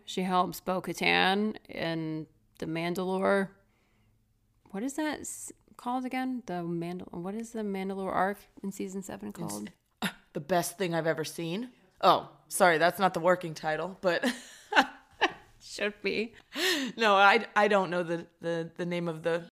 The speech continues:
Speaker 1: The Siege of
Speaker 2: Siege of
Speaker 1: Mandalore.
Speaker 2: Mandalore, that's it.
Speaker 1: There it is. And then we see her again in Rebels. We see her again in The Mandalorian. Just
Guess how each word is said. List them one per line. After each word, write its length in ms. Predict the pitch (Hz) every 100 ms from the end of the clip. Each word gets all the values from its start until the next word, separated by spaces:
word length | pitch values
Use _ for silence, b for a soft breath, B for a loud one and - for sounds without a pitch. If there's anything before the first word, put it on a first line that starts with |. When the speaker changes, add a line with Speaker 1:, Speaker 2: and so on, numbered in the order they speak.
| _ _ _ _ b b -
Speaker 1:
The 100 | 175
Siege 460 | - 202 196 196
of 80 | 180
Speaker 2:
Siege 300 | 175 180 175
of 100 | 160
Speaker 1:
Mandalore. 300 | 156 151 156
Speaker 2:
Mandalore, 180 | 147 139
that's 220 | 147 147
it. 200 | 143 135 -
Speaker 1:
There 200 | 160 156
it 60 | 151
is. 280 | 147 180 - b b b _ _ _ _ _
And 100 | 202
then 100 | 196
we 80 | 196
see 160 | 185 196
her 140 | 196
again 640 | 185 170 180 180 180 180 175 -
in 180 | - 160
Rebels. 560 | 156 190 220 240 247 233
We 100 | 170
see 200 | - 170
her 140 | 160
again 500 | 165 156 151 131 143 -
in 360 | 170 156 175 -
The 60 | -
Mandalorian. 960 | 180 160 160 185 196 214 220 220 220 208
Just 300 | 185 175